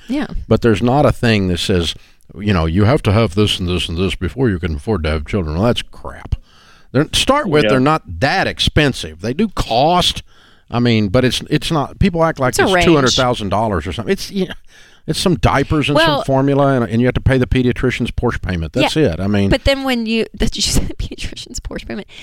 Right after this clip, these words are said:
Speaker 1: But, but if, you know, Daniel, if your wife works, though, you know, you think about childcare. I mean, there's some, a-, I mean, you gotta think through your life, so that
Speaker 2: Yeah.
Speaker 1: naturally is gonna be more expenses.
Speaker 2: But if you're gonna move to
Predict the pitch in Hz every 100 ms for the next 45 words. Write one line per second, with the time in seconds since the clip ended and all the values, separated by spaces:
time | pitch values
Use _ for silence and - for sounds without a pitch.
0 | - - - - 330 233 294 254 254 -
1 | 302 220 175 220 220 214 220 208 208 202
2 | 170 196 294 - - 190 170 190 233 196
3 | 180 185 165 151 - 240 233 - 233 226
4 | 226 285 415 - 440 254 269 240 247 233
5 | 247 294 240 - 226 - 208 220 202 190
6 | 170 - 190 175 196 269 190 240 - 196
7 | 185 - 214 226 - 196 190 190 180 180
8 | 175 151 - 214 - 135 185 180 165 180
9 | 285 165 127 139 135 107 - 139 123